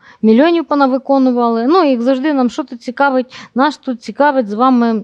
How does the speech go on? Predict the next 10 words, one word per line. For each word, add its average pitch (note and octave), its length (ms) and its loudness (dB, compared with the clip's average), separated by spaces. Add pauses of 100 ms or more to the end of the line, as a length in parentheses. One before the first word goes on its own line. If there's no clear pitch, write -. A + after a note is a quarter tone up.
завжди, A#3+ 360 -2
скільки B3 300 -8
в G#3 60 -2
них A#3 320 -2
є A#3 300 0 (300)
працівників. A#3+ 760 -2
І B3 100 -2
от F#4 140 -6
ця F#4 100 -4
компанія, C#4+ 600 0